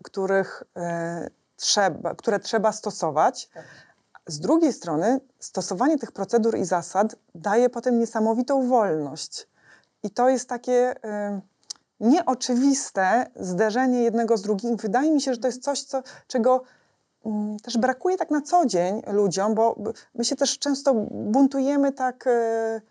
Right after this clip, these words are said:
Speaker 1: a jeszcze w wieku nastoletnim to już w ogóle, e, buntujemy się przeciwko różnego rodzaju regułom, nie mając takiego, e, świadomości, że,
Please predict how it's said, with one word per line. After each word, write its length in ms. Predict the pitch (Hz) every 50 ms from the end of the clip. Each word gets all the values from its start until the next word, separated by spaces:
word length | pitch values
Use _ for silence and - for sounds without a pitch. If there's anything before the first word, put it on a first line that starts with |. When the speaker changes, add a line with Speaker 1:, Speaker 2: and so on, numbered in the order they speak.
| _ _ _ _ _ _ _ _ _ -
Speaker 1:
a 100 | - 233
jeszcze 280 | 247 240 - 262 254 233 208
w 80 | 196 190
wieku 260 | 233 247 247 - 240
nastoletnim 720 | 226 220 214 - 214 202 208 226 226 - - 214 208 202
to 120 | 190 202 190
już 140 | 185 175 190
w 100 | 160 202
ogóle, 540 | 196 196 180 214 208 202 196 196 208 214 214 _ - - - - _ -
e, 460 | - 185 180 180 180 180 180 180 180 180
buntujemy 540 | 170 180 214 208 - 220 214 226 220 220 208
się 440 | - - - 214 202 196 196 185 -
przeciwko 640 | - - 208 196 - - 226 - - - 208 202 208
różnego 380 | 202 190 180 208 214 208 202 208
rodzaju 460 | 208 202 180 208 202 202 196 190 - -
regułom, 520 | 202 196 196 180 185 185 185 202 233 254 254 - - - - - _ _ _ _ _ - - _ -
nie 200 | 196 196 220 233
mając 380 | 233 247 269 294 294 269 277 -
takiego, 680 | 262 247 - - 220 254 247 247 247 233 - - 220 226
e, 60 | 208
świadomości, 1000 | - - - 214 190 226 233 240 269 277 247 - - - - - 220 240 247
że, 360 | 226 202 226 226 226 226 226